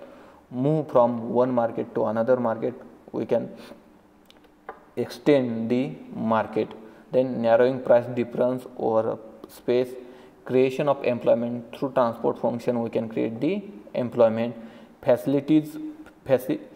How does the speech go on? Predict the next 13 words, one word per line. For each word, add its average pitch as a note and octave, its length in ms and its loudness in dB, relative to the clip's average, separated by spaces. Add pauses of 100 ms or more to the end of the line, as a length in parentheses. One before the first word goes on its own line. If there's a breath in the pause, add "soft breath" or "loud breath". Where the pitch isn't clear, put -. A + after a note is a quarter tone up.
(460 loud breath)
facilitation C#3+ 760 2 (300)
of A#2+ 220 4 (100)
specif-, - 460 -6 (240)
uh, A#2+ 100 2
specialized B2+ 720 2
farming, B2 560 2 (320)
transformation B2+ 640 -2
of C#3 120 0 (260)
the B2+ 100 0 (240)
economy, B2 560 0 (580 loud breath)
mobility C#3 480 2
of C3 220 4
the C#3+ 220 -2